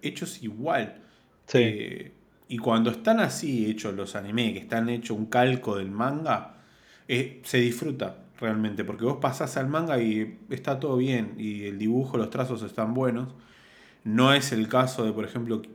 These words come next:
Speaker 1: eh,
Speaker 2: Sí.
Speaker 1: Kimetsu no Yaiba, que el dibujo para, a mí me parece nefasto.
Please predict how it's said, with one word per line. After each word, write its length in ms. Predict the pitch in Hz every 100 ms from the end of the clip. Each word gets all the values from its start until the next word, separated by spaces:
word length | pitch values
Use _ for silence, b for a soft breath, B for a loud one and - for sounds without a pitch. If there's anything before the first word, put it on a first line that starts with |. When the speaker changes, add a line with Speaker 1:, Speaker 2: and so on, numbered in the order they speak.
| -
Speaker 1:
eh, 200 | 120 104
Speaker 2:
Sí. 360 | 98 127 92 92 92 92 - - - _ -
Speaker 1:
Kimetsu 300 | 117 127 120
no 80 | 104
Yaiba, 340 | 120 117 107
que 60 | 98
el 80 | 92
dibujo 340 | 104 110 110
para, 220 | 95 98
a 180 | 107 101
mí 220 | 110 123
me 140 | 113 98
parece 480 | 98 104 110 - 98
nefasto. 760 | 98 - 123 117 - - 120